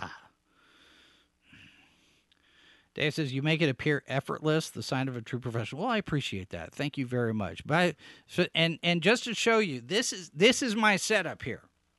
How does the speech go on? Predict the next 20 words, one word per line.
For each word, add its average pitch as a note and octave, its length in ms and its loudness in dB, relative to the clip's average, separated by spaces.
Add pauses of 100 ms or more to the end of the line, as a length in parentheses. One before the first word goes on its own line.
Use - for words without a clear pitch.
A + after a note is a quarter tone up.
(640)
This F#3 200 4
is A3 160 4
what F#3+ 220 8
I'm F#3+ 200 6
looking F#3+ 380 2
at E3 180 2
the C3+ 140 -2
whole F3+ 640 4
time. D3 380 0
It's, - 200 -6
it's D3 300 -6
not, F3+ 280 2 (520)
you C3 80 -4
know, C3+ 260 0
this, F3+ 460 0 (840)
you D#3+ 240 0
guys A3 280 8
see G#3+ 280 0
this, D#3+ 720 0
these, D3+ 260 -4